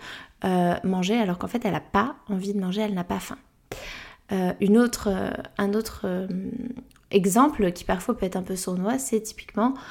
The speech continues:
bah, par exemple, euh, mon mari veut me faire plaisir, il rentre,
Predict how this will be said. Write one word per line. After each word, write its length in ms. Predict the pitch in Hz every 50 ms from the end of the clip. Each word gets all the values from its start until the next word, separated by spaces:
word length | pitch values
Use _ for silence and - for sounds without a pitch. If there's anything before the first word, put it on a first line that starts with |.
| - - - - _ -
bah, 80 | 190
par 200 | - - 190 180
exemple, 360 | 180 175 180 208 220 233 240 - -
euh, 240 | 185 180 175 175 180 175 - - _
mon 100 | - 202
mari 240 | 190 185 185 196 226
veut 80 | 202 190
me 40 | 185
faire 160 | 180 180 180
plaisir, 460 | - - 180 175 185 190 226 247 - -
il 100 | 214 190
rentre, 400 | 185 196 202 202 202 - - -